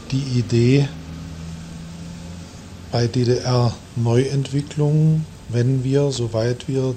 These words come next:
diese haben, sich um Koproduktion, Lizenzvergabe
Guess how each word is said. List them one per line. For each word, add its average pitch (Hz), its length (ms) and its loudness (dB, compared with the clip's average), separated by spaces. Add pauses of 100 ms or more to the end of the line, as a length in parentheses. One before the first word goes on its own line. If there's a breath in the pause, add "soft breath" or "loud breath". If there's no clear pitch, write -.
diese 117 340 -4
haben, 120 460 0 (1000 loud breath)
sich - 540 -2 (1400)
um 127 360 4 (200)
Koproduktion, 139 1400 2 (260)
Lizenzvergabe 123 1400 0